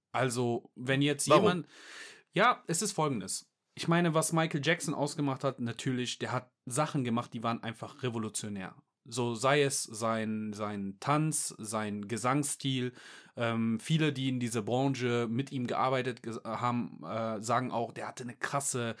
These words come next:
Speaker 1: eine krasse Art und Weise zu arbeiten. Der war total detailverliebt und besessen, kannst du schon sagen. Und der hat schon krasse Hits geliefert.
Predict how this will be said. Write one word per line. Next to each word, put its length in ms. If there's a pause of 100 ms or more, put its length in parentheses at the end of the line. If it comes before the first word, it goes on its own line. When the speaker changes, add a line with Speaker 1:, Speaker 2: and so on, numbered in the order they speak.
(460)
Speaker 1:
eine 80
krasse 340
Art 200
und 140
Weise 680 (240)
zu 400 (180)
arbeiten. 400
Der 100
war 160
total 340
detailverliebt 920
und 280
besessen, 480
kannst 220
du 60
schon 200
sagen. 320
Und 220
der 80
hat 260
schon 400
krasse 360
Hits 240
geliefert. 520